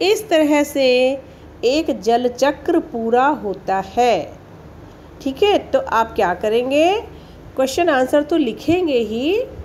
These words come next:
समुद्र आप ढूंढेंगे मानचित्र में, समझेंगे, निशान लगाएंगे, सातों के सातों नाम आप याद करेंगे और एक जल चक्र, जिसको इंग्लिश में कहते हैं water cycle,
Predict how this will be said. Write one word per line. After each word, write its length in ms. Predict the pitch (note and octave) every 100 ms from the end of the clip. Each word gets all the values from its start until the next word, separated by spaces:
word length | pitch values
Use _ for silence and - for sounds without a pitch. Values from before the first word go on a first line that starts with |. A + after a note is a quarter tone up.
| - - - - -
समुद्र 500 | - A3+ D4 D4 F#4+
आप 360 | - C#4 A#3+ G#3+
ढूंढेंगे 580 | C4+ C#4 E4 E4 D#4
मानचित्र 580 | D#4 A#3 G#3+ G#3+ A#3+ C4+
में, 440 | C4+ C#4 C#4+ C#4+ D4+ - - -
समझेंगे, 800 | - C4 C4 C4+ D#4 D4+ C#4 C#4
निशान 460 | B3 G#3 A#3+ B3 D4
लगाएंगे, 680 | C4 A#3+ A#3+ B3 B3 B3
सातों 400 | A#3+ C4+ C4 C#4+
के 100 | D4+
सातों 340 | D4+ C4 A#3+ B3+
नाम 260 | A#3 A3+
आप 180 | A3 A3
याद 300 | G3+ F#3+ G3
करेंगे 760 | G#3+ A3 A3+ A#3 A#3 A#3+ A#3+ B3 - - - -
और 220 | - C4+ D#4+
एक 500 | - A#3 A#3+ B3 B3 - - - - - - F#3
जल 300 | E3 D4 F4 D#4+
चक्र, 440 | B3+ G3 - D#3
जिसको 300 | D#3+ G3+ B3+
इंग्लिश 300 | A3+ A3+ -
में 120 | A#3
कहते 280 | G#3 F#3+ A3
हैं 220 | A#3+ C#4
water 260 | G#3+ F3 F3+
cycle, 580 | F3+ F3+ E3+ A3 D4+